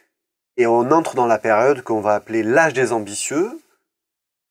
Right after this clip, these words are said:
ce qui est une très mauvaise traduction,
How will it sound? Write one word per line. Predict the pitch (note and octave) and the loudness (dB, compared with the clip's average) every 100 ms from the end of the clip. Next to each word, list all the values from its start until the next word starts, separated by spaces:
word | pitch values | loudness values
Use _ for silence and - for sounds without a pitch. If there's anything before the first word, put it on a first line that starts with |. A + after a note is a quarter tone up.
| _ | _
ce | - | -6
qui | C#3 - | -6 -2
est | D3 | -2
une | D3 | -2
très | - - E3+ | -2 2 4
mauvaise | E3 D3 C3 D3 C3 A2+ G#2+ | 4 4 4 4 2 -2 -4
traduction, | - E3+ C3+ - - C#3+ E3+ G#3 | -2 -4 -4 -8 -2 4 6 4